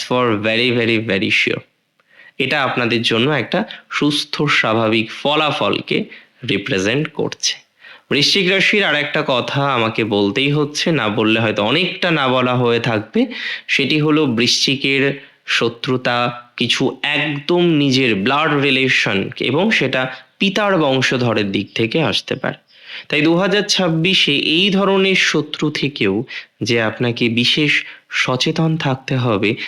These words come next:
এটা নিয়ে কিন্তু কোনো ডাউট নেই। খেয়াল রাখুন, এই ধরনের জাতক জাতিকাদের থেকে, এই ধরনের মানুষগুলির থেকে নিজেদেরকে সেফ রাখার,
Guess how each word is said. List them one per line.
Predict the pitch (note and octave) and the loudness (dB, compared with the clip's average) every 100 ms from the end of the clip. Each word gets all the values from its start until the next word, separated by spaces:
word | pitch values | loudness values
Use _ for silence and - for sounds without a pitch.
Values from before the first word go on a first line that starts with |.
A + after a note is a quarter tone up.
| - - | -10 -4
এটা | C3+ D#3 | -2 0
নিয়ে | D#3 D3+ C#3+ | 2 2 0
কিন্তু | C#3+ C3 C3 | 0 0 -2
কোনো | B2 G#2+ G2+ | 0 0 0
ডাউট | F#2+ G2 A2 - | 0 -2 -4 -6
নেই। | - C3 _ _ _ _ | -8 -8 _ _ _ _
খেয়াল | - C3+ C#3+ | -4 0 0
রাখুন, | D3+ D3+ D3 - E2+ - | 2 0 -2 -6 -6 -4
এই | G#2 | -2
ধরনের | C3 C#3+ C#3 C#3 C3 - - - | 0 2 2 2 0 -4 -16 -6
জাতক | - B2+ - F3+ | -2 -2 0 0
জাতিকাদের | D#3 B2+ A2 G#2 G2+ F#2+ - | 0 0 -2 -2 -2 -2 -4
থেকে, | - A2 - A2 A2 - - | -4 -4 -2 -4 -4 -10 -2
এই | A3+ | 0
ধরনের | G3 F#3 F#3 F3 E3 | 2 2 2 2 2
মানুষগুলির | C#3 A#2+ A2+ A2 A2 G#2 - | 2 2 0 0 0 0 -2
থেকে | G#2 G2+ G#2 - - - | -4 -2 -4 -6 -10 -2
নিজেদেরকে | A2+ C3+ C#3+ C3+ A#2 A#2 A2+ A2 - - | 0 2 2 2 0 0 -2 -2 -8 -12
সেফ | - - D3 C#3+ B2+ | -8 -2 0 0 -2
রাখার, | G2+ - - | -4 -4 -8